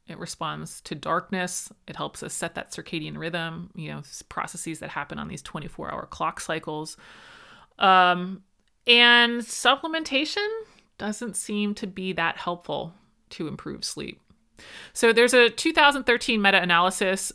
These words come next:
of melatonin for sleep disorders, which includes som-, insomnia, but other things like narcolepsy and obstructive sleep apnea. But it's looking at nineteen studies. It's got about sixteen hundred subjects. And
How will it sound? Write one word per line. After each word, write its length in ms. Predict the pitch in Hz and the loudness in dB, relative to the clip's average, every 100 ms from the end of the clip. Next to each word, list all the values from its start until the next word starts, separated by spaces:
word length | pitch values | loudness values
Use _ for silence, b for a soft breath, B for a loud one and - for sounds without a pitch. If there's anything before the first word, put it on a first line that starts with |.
| - | -2
of 360 | 170 160 160 | 2 2 0
melatonin 640 | 170 170 165 175 170 165 170 | -2 -2 -2 -4 -4 -4 -6
for 180 | 160 156 | -8 -6
sleep 260 | - 190 | -4 -4
disorders, 480 | 175 180 175 170 170 | -4 -6 -4 -6 -6
which 220 | 175 - | -8 -8
includes 380 | - 202 285 262 | -6 -6 -4 -4
som-, 360 | - 202 196 196 | 2 4 4 0
insomnia, 500 | - 180 190 180 170 | -6 -2 0 0 -2
but 260 | 156 151 - _ - | -2 -2 -6 _ -6
other 160 | 170 | -6
things 200 | 165 156 | -6 -8
like 140 | 147 147 | -8 -6
narcolepsy 800 | 147 151 147 147 - - 147 147 | -6 -6 -4 -4 -4 -6 -6 -6
and 80 | 143 | -8
obstructive 440 | 139 - 151 151 | -8 -8 -10 -10
sleep 200 | - 147 | -12 -4
apnea. 420 | 160 165 160 147 | 0 0 0 -4
But 280 | 143 180 - B B B B | 2 2 0 B B B B
it's 100 | B | B
looking 200 | 262 277 | -2 2
at 160 | 247 185 | 2 4
nineteen 440 | 202 214 - 220 | 2 0 -2 -2
studies. 580 | 220 - 180 175 170 - - _ - | 0 2 4 2 0 -4 -14 _ -18
It's 160 | - | -8
got 160 | 165 160 | 0 0
about 380 | 160 156 151 - | 2 2 0 -4
sixteen 320 | - - 196 | -8 -4 -2
hundred 300 | 196 185 180 | -2 -2 -2
subjects. 500 | 175 160 151 151 - B B B B B | -4 0 0 0 -6 B B B B B
And 520 | 208 202 202 202 202 | 4 6 8 8 4